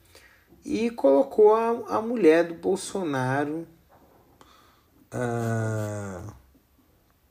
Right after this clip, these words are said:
como, ah,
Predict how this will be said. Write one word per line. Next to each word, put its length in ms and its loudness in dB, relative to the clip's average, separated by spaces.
como, 1900 4
ah, 1000 -6